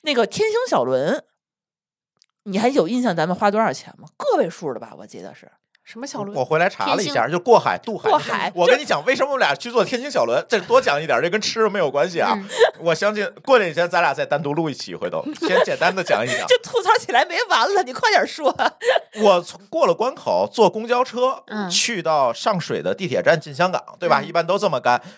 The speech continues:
Speaker 3: 以前是这么干，以前我可能坐大巴直接坐到尖沙咀，
Speaker 4: 嗯。
Speaker 3: 那个更，更快一点。
Speaker 4: 嗯。
Speaker 3: 这次我说咱别介，据说香港涨价了，咱俩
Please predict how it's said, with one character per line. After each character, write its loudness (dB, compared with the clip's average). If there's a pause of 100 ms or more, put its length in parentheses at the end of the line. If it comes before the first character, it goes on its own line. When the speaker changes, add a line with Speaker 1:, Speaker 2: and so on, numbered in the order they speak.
(280)
Speaker 3:
以 0
前 0
是 -4
这 -2
么 -8
干， 0
以 -12
前 0
我 2
可 2
能 -2
坐 -2
大 -2
巴 0
直 -8
接 -2
坐 -2
到 0 (140)
尖 -2
沙 2
咀， -6 (320)
Speaker 4:
嗯。 -10
Speaker 3:
那 2
个 -2
更， -2
更 -4
快 2
一 -2
点。 -2
Speaker 4:
嗯。 -14
Speaker 3:
这 -4
次 0
我 -2
说 2
咱 0
别 0
介， -6 (200)
据 -2
说 0
香 -2
港 0
涨 -4
价 2
了， -8 (140)
咱 -4
俩 2